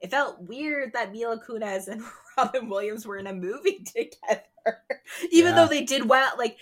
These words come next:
Speaker 1: they certainly did well. Although, is she in another movie where he plays a priest and she's getting married?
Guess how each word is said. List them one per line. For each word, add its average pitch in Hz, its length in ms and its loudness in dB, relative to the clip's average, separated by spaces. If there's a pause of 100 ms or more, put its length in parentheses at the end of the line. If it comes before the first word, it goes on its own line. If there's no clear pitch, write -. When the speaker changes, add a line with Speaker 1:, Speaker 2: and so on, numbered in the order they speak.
(120)
Speaker 1:
they 214 140 2
certainly 233 480 -6
did 196 220 -6
well. 185 380 -2 (260)
Although, 349 280 6
is 349 100 0
she 381 160 -2
in 571 320 4
another 214 260 -2
movie 254 400 -10
where 208 200 -6
he 214 260 -10
plays 214 480 -6
a 202 40 -6
priest 185 540 -12
and 202 100 -10
she's 190 240 -10
getting 160 280 -10
married? 139 460 -12